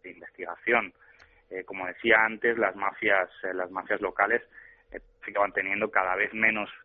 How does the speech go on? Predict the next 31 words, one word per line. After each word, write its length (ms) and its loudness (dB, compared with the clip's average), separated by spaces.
eh, 720 0
problemas 760 2
en, 280 -2
eh, 180 0
aliarse 460 -2
con 160 -4
otros 180 -6
elementos, 480 -8
eh, 640 -6
digamos, 420 -2
peligrosos, 800 2
¿no? 380 -4
Y, 220 -14
y 80 -8
valga, 680 4
eh, 240 -14
valga 320 0
como 300 -10
caso, 640 2
eh, 220 -10
reciente, 800 2
aunque, 380 -2
bueno, 240 -4
ya 180 2
en, 280 -6
en 100 -10
junio 280 -4
de 100 0
dos 140 -4
mil 140 -4
diez 220 2